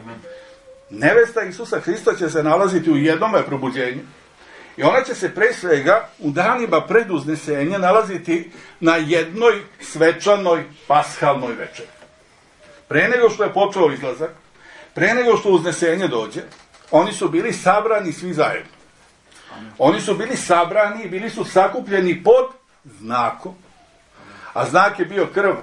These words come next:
Speaker 2: jagnjeta koja, kojom su bila premazana dobraci, dobraci vrata.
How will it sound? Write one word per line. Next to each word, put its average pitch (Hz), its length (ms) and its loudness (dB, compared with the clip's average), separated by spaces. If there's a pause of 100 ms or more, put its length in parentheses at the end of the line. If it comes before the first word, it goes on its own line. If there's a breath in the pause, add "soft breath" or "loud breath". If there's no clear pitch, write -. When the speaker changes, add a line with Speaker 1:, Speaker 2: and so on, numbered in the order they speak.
(320)
Speaker 2:
jagnjeta 156 540 0
koja, 135 360 -2
kojom 156 220 2
su 151 100 -6
bila 156 260 2
premazana 151 500 2
dobraci, 143 440 0
dobraci 123 400 -2
vrata. 107 340 -6